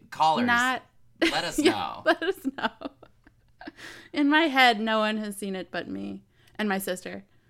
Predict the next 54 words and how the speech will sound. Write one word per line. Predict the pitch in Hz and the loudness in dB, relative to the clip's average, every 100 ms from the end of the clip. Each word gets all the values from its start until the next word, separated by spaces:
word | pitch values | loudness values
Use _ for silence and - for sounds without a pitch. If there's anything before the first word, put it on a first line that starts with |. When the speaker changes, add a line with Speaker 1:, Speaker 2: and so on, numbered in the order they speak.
| _ - | _ -6
Speaker 1:
Uh, | 123 120 110 | -2 -2 -2
my | 117 120 131 156 | -4 -4 -4 -6
favorite | 160 123 107 | -10 -12 -12
movie | 101 95 92 - | -12 -12 -12 -12
of | 95 | -10
all | 90 87 | -8 -10
time, | - 87 85 85 98 - _ _ _ _ - | -10 -12 -12 -14 -18 -20 _ _ _ _ -8
uh, | 101 92 - | -6 -6 -8
is | 110 104 | -10 -10
also | 110 117 120 | -10 -10 -12
not | 107 92 90 | -10 -8 -8
on | 87 | -10
my | 85 | -14
list | 87 - | -16 -18
of | 95 - _ | -18 -20 _
movies | 101 92 90 - | -16 -14 -14 -16
for | 95 | -16
the | |
podcast | 85 87 90 85 - | -14 -14 -14 -16 -12
yet. | 98 87 - | -8 -8 -8
It | 123 | -10
could | 165 120 | -10 -10
be. | 82 73 | -14 -10
I | 113 | -10
would | 135 | -10
do | 107 95 | -12 -12
it. | 90 _ | -14 _
Uh, | 107 101 | -4 -4
but | 92 131 | -4 -6
I | |
think | 147 139 | -8 -10
the | 123 | -8
overall | 131 117 117 104 | -8 -6 -6 -6
best | 98 101 92 - | -6 -6 -6 -12
movie | 101 92 90 87 - 95 | -14 -14 -14 -18 -16 -14
I've | 92 | -10
ever | 95 87 | -10 -10
seen | - 85 82 90 | -14 -18 -20 -20
is | 87 | -16
Drop | 87 85 | -14 -16
Dead | 85 | -20
Gorgeous. | - 71 - - - _ _ _ - | -20 -20 -20 -20 -20 _ _ _ -8
Uh, | 196 233 | -4 -2
Speaker 2:
Mm. | 226 220 | -2 -4
Speaker 1:
it's, | 190 - - | -8 -12 -16
I | - | -14
think, | 98 - | -14 -12
the | |
Speaker 2:
That's | 95 294 320 - | -4 0 0 -2
Speaker 1:
funniest. | 269 240 | -4 -4
Speaker 2:
a | |
really | 220 220 | -6 -8
good | 214 208 | -8 -10
one. | 208 196 196 | -10 -10 -10